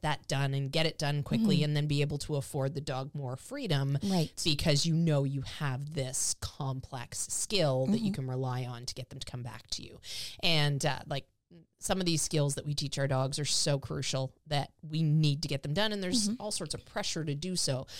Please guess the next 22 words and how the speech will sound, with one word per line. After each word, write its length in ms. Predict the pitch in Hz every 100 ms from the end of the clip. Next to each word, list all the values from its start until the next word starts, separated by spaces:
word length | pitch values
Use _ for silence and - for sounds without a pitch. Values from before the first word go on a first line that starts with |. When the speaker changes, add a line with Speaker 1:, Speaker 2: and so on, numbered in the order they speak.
| - -
Speaker 1:
But 140 | 190
with 160 | 185 -
tricks, 520 | 254 254 - - - -
it's 160 | 170 -
just 220 | 208 -
fun. 300 | 135 127 135
Speaker 2:
It's 180 | 170 -
fun, 360 | - 147 147 170
yes. 260 | 151 143
Speaker 1:
You 60 | 185
know, 160 | 165
there's 200 | 160 175
no 100 | 220
pressure, 500 | 220 165 156 170 151
Speaker 2:
Mm-hmm. 140 | 196 214
Speaker 1:
there's 160 | 196
no 100 | 196
consequence 960 | - - 160 143 - 147 143 139 131 -
Speaker 2:
Right. 140 | 196 151
Speaker 1:
if 240 | 135 -
they 140 | 147
don't 360 | 147 151 135